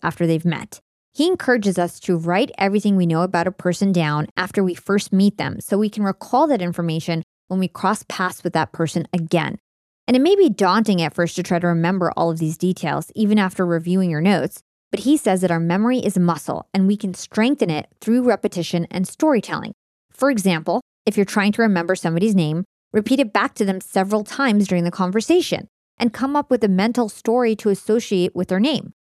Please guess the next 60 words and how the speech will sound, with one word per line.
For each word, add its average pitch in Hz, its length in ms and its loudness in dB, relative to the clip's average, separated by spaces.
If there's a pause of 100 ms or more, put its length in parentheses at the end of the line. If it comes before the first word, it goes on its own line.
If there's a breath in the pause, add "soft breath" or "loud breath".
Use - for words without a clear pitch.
(100)
like 175 160 -2
their 143 140 -4
hair 220 240 2
color 180 400 -2
or - 180 0
their 170 140 0
sense 202 300 -2
of 202 80 -10
style, 202 420 2
or 226 180 4
you 240 140 0
can 320 180 0
even 262 240 -2
just 294 220 -2
make 190 300 0
something 214 320 0
up. - 280 -2 (380)
He 285 140 4
also 370 200 2
says 196 260 2
that 190 120 2
we 196 80 0
should 202 180 -2
focus - 440 -2
more 160 380 0
on 185 160 0
what 180 180 -4
people 214 280 -2
are 175 120 2
saying 226 360 0
to 175 140 -2
us 165 160 -2
in 170 140 -4
that 160 140 -4
conversation 165 720 -2 (300)
and 196 240 2
less 233 320 0
about 214 260 2
what 185 240 0
our 180 140 -2
response 170 540 -4
will 170 100 0
be. 170 260 -4 (380)
When 214 120 2
another 247 240 4
person 226 280 -2
is 202 100 0
talking 220 380 0
to 190 120 0
us 170 240 0
and 180 140 -2
all 180 180 2
we're 294 120 2
thinking 254 340 0
about 156 260 0
is 147 120 -8
how 170 200 -2
we're 202 140 0
gonna 196 180 2
respond, 165 600 0